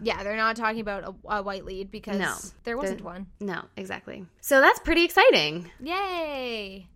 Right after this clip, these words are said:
Speaker 2: Yeah. So are you ready for your day player of the day?
Speaker 1: I sure am.
Speaker 2: Okay. So my day player of the day is Robin Hilton, and she plays Miss Steen, and that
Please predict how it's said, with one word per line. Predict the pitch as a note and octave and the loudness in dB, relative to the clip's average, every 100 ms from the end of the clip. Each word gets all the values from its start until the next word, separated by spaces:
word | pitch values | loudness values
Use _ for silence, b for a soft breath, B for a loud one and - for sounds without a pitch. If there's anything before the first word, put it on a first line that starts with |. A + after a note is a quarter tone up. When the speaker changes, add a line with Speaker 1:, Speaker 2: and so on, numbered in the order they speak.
| - | -4
Speaker 2:
Yeah. | F#4 A4+ C4+ F3 F3+ F3+ _ _ | 0 2 2 2 0 -8 _ _
So | - C#4+ | -2 4
are | C4+ | 6
you | B3 A#3 | 4 8
ready | A3+ B3+ | 8 8
for | C4 | 4
your | G#3+ | 0
day | E3+ D#3+ G#3 | 0 2 0
player | A#3+ B3+ B3+ | 4 6 6
of | G3 | 4
the | E3+ | -6
day? | - - C#3 G3 F4+ G4+ | -8 -10 -4 6 6 6
Speaker 1:
I | G#3+ G#3+ | -2 -8
sure | - - - G3 F3+ | -10 -10 -8 -10 -10
am. | - F#3+ A3 F#3 F#3+ G#3 | -10 -6 -4 -4 -8 2
Speaker 2:
Okay. | A#3+ C4+ C#4 C#4 C#4 C#4 C#4 - G3 F#3 D#3+ C3 - - | 8 8 10 8 8 6 0 -6 0 2 0 -6 -16 -18
So | - E4 D#4 D#3+ E3 - | -4 4 4 4 0 -8
my | F#3+ A3+ E4+ G4 | 2 8 8 8
day | C4 B3 | 6 4
player | B3 A#3+ A3+ G#3+ | 2 2 4 4
of | G3 E3 | 2 0
the | E3+ | -6
day | F#3 E3+ D#3+ G#3 - _ | -2 -2 -4 -8 -10 _
is | F#3+ F3+ E3+ E3 _ | 0 2 0 -4 _
Robin | D#3+ E3+ F#3 A#3 E4 E4 E4+ - | -10 2 4 4 2 0 -4 -8
Hilton, | F#3+ D#3 - C#3 C3+ F#3+ _ | -8 -8 -8 -12 -12 -14 _
and | F3+ F3+ | -4 0
she | - D4+ G#4+ | 0 4 2
plays | - D#3 D3 D#3+ A#3+ - - - | 2 -6 -4 -2 -2 -4 -14 -4
Miss | G#3 D4 - - - _ | 0 0 -2 -12 -16 _
Steen, | - - G3 F3 C#3 B2+ - E3+ | -14 -8 -4 -6 -8 -14 -14 -10
and | F3 F3 E3+ | -6 -6 2
that | G3+ C#4+ D4 | 6 8 6